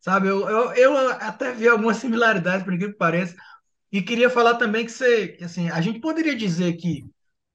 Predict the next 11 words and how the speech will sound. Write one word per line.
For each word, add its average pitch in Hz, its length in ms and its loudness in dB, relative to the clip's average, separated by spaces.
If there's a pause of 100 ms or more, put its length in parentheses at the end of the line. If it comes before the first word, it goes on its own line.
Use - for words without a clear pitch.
(120)
é, 151 220 -2
a 170 120 -4
depressão, 202 760 -2
que 185 100 -6
é - 20 0
algo 170 280 0
que 170 320 -4
afeta 170 420 -4
tantas 185 320 -8
pessoas, 175 760 -2
né? 170 260 -6